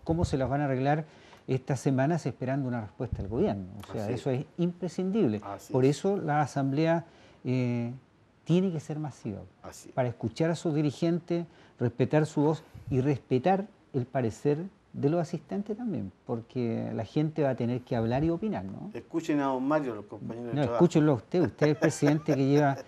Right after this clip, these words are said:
Speaker 1: se ha ganado el derecho de representarlos tan, eh, honesta y dignamente durante tantos años, eh, presidente. Hazle un llamado para
Speaker 2: Sí,
Speaker 1: que lo acompañe
Speaker 2: yo creo
Speaker 1: este
Speaker 2: que mañana
Speaker 1: viernes.
Speaker 2: es importantísimo, comparto plenamente lo que dice don Mario. Eh,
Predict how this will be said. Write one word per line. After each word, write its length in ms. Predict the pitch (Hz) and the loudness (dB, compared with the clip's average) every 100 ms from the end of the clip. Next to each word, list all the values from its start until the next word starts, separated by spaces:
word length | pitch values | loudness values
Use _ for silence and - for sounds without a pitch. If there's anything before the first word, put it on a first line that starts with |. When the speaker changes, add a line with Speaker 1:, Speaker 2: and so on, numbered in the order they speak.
| - - | -18 -14
Speaker 1:
se 140 | - 139 | 2 6
ha 20 | |
ganado 300 | 139 151 156 | 8 8 8
el 80 | 143 | 6
derecho 340 | 139 156 - | 4 2 0
de 60 | 135 | 0
representarlos 720 | 123 113 135 113 151 151 143 | 0 -2 -4 2 2 2 0
tan, 300 | - 147 147 | 0 0 2
eh, 200 | 143 135 | 0 0
honesta 720 | 127 135 147 - 156 147 135 135 | 0 0 -2 -2 0 2 2 0
y 80 | 120 | 0
dignamente 580 | 135 139 135 139 143 139 | 2 2 2 0 0 0
durante 320 | 131 127 127 | 0 0 -2
tantos 540 | 135 139 - 135 - _ - - - - | -2 -4 -4 -8 -8 _ -20 -20 -20 -4
años, 480 | 131 139 139 127 - 127 | 0 2 0 -2 -8 -4
eh, 160 | 120 - | -4 -4
presidente. 440 | 123 - 131 123 - - | -8 -6 -8 -8 -20 -6
Hazle 220 | 156 170 | -2 2
un 80 | 180 | 0
llamado 440 | 160 156 170 165 - - - | 0 0 2 0 -4 -16 -10
para 100 | 151 | 0
Speaker 2:
Sí, 80 | 156 | 8
Speaker 1:
que 80 | 175 | 8
lo 80 | 147 | 8
acompañe 500 | 139 143 - 160 156 | 0 -2 0 0 4
Speaker 2:
yo 160 | 147 147 | 4 6
creo 120 | 156 | 6
Speaker 1:
este 100 | 147 | 8
Speaker 2:
que 40 | |
mañana 360 | 143 147 165 170 | 8 8 8 6
Speaker 1:
viernes. 40 | |
Speaker 2:
es 40 | 151 | 4
importantísimo, 1000 | 143 - 131 139 117 139 170 175 170 160 - _ | 0 -4 -4 -4 -2 -2 0 0 -2 -6 -14 _
comparto 520 | - 127 - 156 156 | -8 0 6 6 4
plenamente 540 | 139 156 160 156 151 147 | 0 2 2 2 -2 -2
lo 100 | 147 | -2
que 60 | |
dice 180 | 147 143 | -2 -2
don 160 | 135 135 | -2 2
Mario. 280 | 151 156 160 - - - _ _ _ _ - | 2 0 -6 -16 -20 -20 _ _ _ _ -6
Eh, 760 | 123 117 113 110 107 101 101 | -4 -2 -2 -4 -4 -6 -8